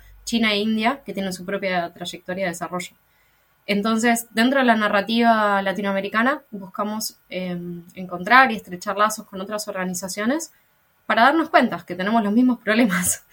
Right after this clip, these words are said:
<laughs> mucho más seguido y se repiten mucho más frecuentemente de lo que a veces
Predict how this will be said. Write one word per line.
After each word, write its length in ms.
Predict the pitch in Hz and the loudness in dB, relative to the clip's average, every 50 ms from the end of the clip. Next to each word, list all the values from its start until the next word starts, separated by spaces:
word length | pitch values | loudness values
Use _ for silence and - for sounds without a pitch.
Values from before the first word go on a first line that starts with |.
| - - - | -20 -18 -18
<laughs> 220 | - - - _ | -18 -20 -6 _
mucho 260 | - 233 254 240 269 262 | 2 4 4 4 4 4
más 180 | 247 254 247 | 4 4 4
seguido 380 | - 247 233 240 247 262 269 262 | 2 2 4 4 6 6 6 4
y 60 | 254 | 4
se 120 | 247 233 | 0 2
repiten 380 | 208 202 196 214 233 - 247 233 | 0 2 2 2 0 2 0 0
mucho 280 | 214 214 226 233 240 233 | 2 0 -2 -2 0 0
más 160 | 226 220 226 | -2 -2 -2
frecuentemente 920 | 220 208 196 208 208 220 233 233 226 220 220 226 233 226 247 277 294 - _ _ _ _ | -4 -6 -2 0 0 2 2 2 2 2 2 2 2 2 0 -2 -2 -6 _ _ _ _
de 140 | - 202 196 | -6 -2 -2
lo 160 | 196 185 180 | -2 -2 -2
que 100 | 185 190 | -4 -2
a 40 | 180 | -2
veces 600 | 180 185 180 185 - 190 180 180 175 180 - - | 0 -2 -2 -2 -2 -2 -2 -2 -4 -6 -10 -12